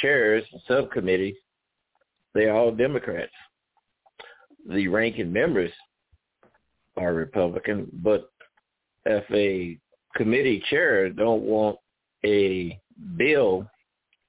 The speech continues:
to be heard, to be debated, they have the power to stop it. Nothing can be done.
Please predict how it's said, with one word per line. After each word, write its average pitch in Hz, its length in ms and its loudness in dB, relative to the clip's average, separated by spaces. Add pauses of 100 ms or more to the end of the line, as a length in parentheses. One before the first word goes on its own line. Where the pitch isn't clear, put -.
(640)
to 101 80 -4
be 101 220 2
heard, 113 500 0
to 92 80 -10
be 95 220 -4
debated, 87 460 -2 (360)
they 101 160 2
have 101 220 2
the 80 60 -10
power 87 380 -2
to - 80 -8 (120)
stop 95 280 0
it. - 80 -20 (1800)
Nothing 90 300 -6
can 85 160 -8
be 82 80 -6
done. 85 380 -2